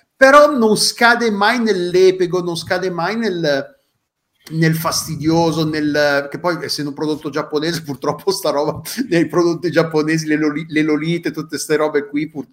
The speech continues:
nella, nella produzione giapponese c'è spe-, ci sono spesso. Qui invece la mantengono sempre, anche Porco Rosso, Marco, il, quando il nonno gli dice,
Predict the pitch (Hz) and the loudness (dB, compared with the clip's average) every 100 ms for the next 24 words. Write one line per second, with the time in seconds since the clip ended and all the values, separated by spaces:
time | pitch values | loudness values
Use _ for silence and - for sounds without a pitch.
0 | _ 151 151 151 139 - _ 139 151 156 | _ -8 -2 -2 -2 -12 _ -8 -4 -4
1 | 139 170 156 160 160 165 220 175 156 - | -2 -2 0 0 0 -2 0 0 -4 -4
2 | 156 160 139 160 160 160 151 131 - 123 | -6 -6 -8 -4 -4 -2 -2 -2 -4 -8
3 | - _ _ _ 294 311 262 175 233 240 | -18 _ _ _ 2 2 2 2 2 2
4 | 294 247 185 170 185 180 165 165 156 160 | 0 2 0 2 2 2 2 0 0 0
5 | 180 - 196 240 262 269 233 233 190 180 | -2 2 2 4 2 4 2 4 4 4
6 | 165 - 156 175 175 156 151 151 180 180 | 2 0 0 4 4 2 -2 -2 2 2
7 | 180 170 160 170 196 185 160 160 151 175 | 4 4 4 4 4 0 0 -4 -4 -6
8 | 165 170 165 | -2 0 -2